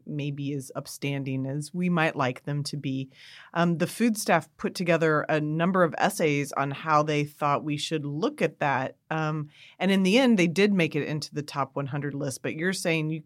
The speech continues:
you kind of are going on the other side of that and saying we should, I, I don't know, I don't wanna put words in your mouth, but we should expect these places where we're spending a lot of money to also be good social actors.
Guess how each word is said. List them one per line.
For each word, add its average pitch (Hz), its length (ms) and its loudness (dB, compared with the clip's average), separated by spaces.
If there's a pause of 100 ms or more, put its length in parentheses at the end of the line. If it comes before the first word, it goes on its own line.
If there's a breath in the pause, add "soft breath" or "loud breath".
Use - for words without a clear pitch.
you 165 180 -12
kind 170 240 -6
of 156 160 -2
are 143 120 -2
going 143 240 -4
on 139 120 -6
the 143 120 0
other 185 240 4
side 143 260 -2
of 135 80 -6
that 135 200 -4
and 143 100 -8
saying 143 420 -6 (380 soft breath)
we 175 160 -2
should, 160 340 -2 (300)
I, - 100 -4 (100)
I 160 140 0
don't 160 100 0
know, 160 60 0
I 151 120 2
don't 156 80 0
wanna 160 200 -2
put 151 200 -2
words 165 260 0
in 156 60 -2
your 151 100 0
mouth, 147 180 -2
but 160 120 2
we 175 100 2
should 170 180 0
expect 160 400 0
these 156 160 -2
places 160 340 0
where 160 140 0
we're 156 140 0
spending 170 340 2
a 147 60 0
lot 143 160 4
of 143 100 -2
money 175 300 4
to - 160 -4
also 147 280 2
be 151 240 -2
good 147 300 -2
social - 720 -4
actors. - 560 -8